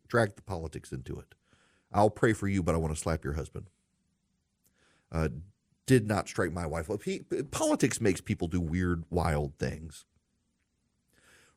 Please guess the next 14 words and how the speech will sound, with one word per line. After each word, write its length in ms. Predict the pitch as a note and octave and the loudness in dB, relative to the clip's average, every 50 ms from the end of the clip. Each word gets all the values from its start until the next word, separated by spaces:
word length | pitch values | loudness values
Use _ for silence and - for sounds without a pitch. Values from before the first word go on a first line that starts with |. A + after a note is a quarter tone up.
| _ | _
Rob 380 | - C#3+ F3+ G3 A3 G3+ D3 B2 | 2 4 6 6 6 6 4 2
Reiner, 680 | A#2+ A#2 A#2+ C3+ C3+ C#3+ D3 D3+ E3 D#3+ D#3+ D#3+ C#3+ A#2 | 2 4 6 6 6 6 6 6 6 6 6 4 4 4
the 440 | G#2+ A2+ A2 A2 G#2+ G#2 G#2+ G#2+ G2 - - - | 4 6 6 6 6 4 4 4 2 0 2 2
atheist 560 | B2+ B2+ B2 B2+ B2 A#2+ A#2 - - - - | 2 4 4 4 4 4 4 2 -2 -2 -2
progressive, 880 | - G#2 D#2+ G#2+ G#2+ G2+ - - - A#2 A#2 A#2 A2 G#2 G2 - - - _ _ _ _ _ _ _ _ _ _ _ _ _ _ _ _ _ _ _ _ _ - | -2 2 4 4 4 4 4 4 6 6 6 6 4 -2 -6 -12 -16 -20 _ _ _ _ _ _ _ _ _ _ _ _ _ _ _ _ _ _ _ _ _ 2
is 260 | G#2+ A2+ A2 G#2 G2 | 4 6 6 6 4
putting 420 | - - - - D3 C3 C3 B2 | -2 -4 4 4 6 6 6 6
out 240 | A#2+ A#2 A#2 A#2 A2+ A2+ | 4 4 4 6 6 6
a 180 | G#2+ G#2 G2+ | 4 4 2
documentary 840 | G2 F2+ F2 C#3+ A#2 A#2+ A#2 - - - B2+ A2+ A#2 A2 A2+ A#2 A#2 | 0 2 4 6 6 6 6 4 0 0 2 2 2 4 4 4 4
on 180 | G#2 F#2 D#2+ - _ _ _ _ _ _ _ _ _ | 2 0 -2 -6 _ _ _ _ _ _ _ _ _
Christian 920 | - - - D2+ E2 - - - - - D#2 E2 D2+ C#2+ C#2+ C#2+ D2 D2+ | -12 -4 0 2 4 6 6 4 4 4 4 4 4 4 2 0 0 2
nationalism. 960 | D#2+ D#2 D2 C#2 - - - - - A#1+ A#1 B1 B1+ C#2 - - - - - - - _ _ _ _ _ _ _ _ _ _ _ _ _ _ _ _ _ _ _ _ _ _ _ _ _ _ _ _ _ _ _ _ _ _ _ _ _ _ _ _ _ _ _ _ _ _ _ _ _ _ _ | 4 4 4 4 4 2 0 0 0 -2 -2 -4 -6 -6 -6 -8 -8 -8 -12 -18 -20 _ _ _ _ _ _ _ _ _ _ _ _ _ _ _ _ _ _ _ _ _ _ _ _ _ _ _ _ _ _ _ _ _ _ _ _ _ _ _ _ _ _ _ _ _ _ _ _ _ _ _
I, 260 | - A#2 C3 C3+ B2+ | 4 6 6 6 6